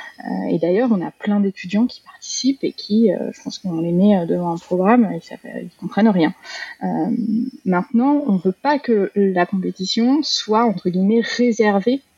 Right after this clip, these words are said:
euh, aux étudiants qui viennent de sciences humaines et sociales, que ce soit relations internationales, droit, euh, géopolitique, et cetera. Euh, et, euh, et ce qu'on veut, c'est réussir à, bah, amener des étudiants aussi,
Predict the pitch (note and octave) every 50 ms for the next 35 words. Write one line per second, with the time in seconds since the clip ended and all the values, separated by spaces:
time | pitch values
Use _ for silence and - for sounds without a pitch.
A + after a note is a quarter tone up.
0 | _ - F#3 F3+ F3 E3+ - - - G3+ F#3 F3 G3 F#3+ - - F#3+ F3 F#3+ G3
1 | A3+ A#3+ - - - F3 F#3 G3+ G#3+ F#3+ F3+ E3 - - F#3+ F3+ F3+ F3+ F3+ F3+
2 | F3+ F3+ E3+ - - F3+ - - A3+ B3 C#4 G3+ - - - - - - - G3
3 | - - - F#3+ F#3+ F#3+ F#3+ F3+ E3+ E3+ - - F3+ F3 E3 F#3 E3+ E3+ E3+ E3
4 | - - - F3 E3 F3 F3 F#3+ G3 F#3+ F3 E3+ E3+ F3 E3 F3+ E3+ F3 F3+ F#3
5 | F#3+ F#3 F3 F3 E3 F3+ F3+ F3 - E3+ E3 E3+ E3+ _ - - G3+ G3 - -
6 | - - - - - E3+ E3 F3 G3 B3+ D4 - - - - - - - - -
7 | F#3 F3 E3+ E3+ F3 F#3+ F#3 F3 - - - G3+ A3+ A#3+ A#3+ G3+ F3+ F3 F3 F3+
8 | F3+ F#3 F#3 F#3 - F#3+ D#3+ - C3 F3+ - - - - G3 F#3+ F#3 F3 D#3+ F#3
9 | A3 B3+ C#4 D4+ C#4 - - G#3+ F3 F#3 F#3 F#3 F3+ F3 - - B3 A#3 A3+ G#3
10 | F#3 F3 E3+ - - - - - - - - - - F#3+ F#3 G3 A3 B3 C4+ B3
11 | C4 A#3+ A#3 A#3+ A3 - A3+ A3 C4 C4+ - - B3+ B3+ B3 - - - - C#4+
12 | C#4 C4+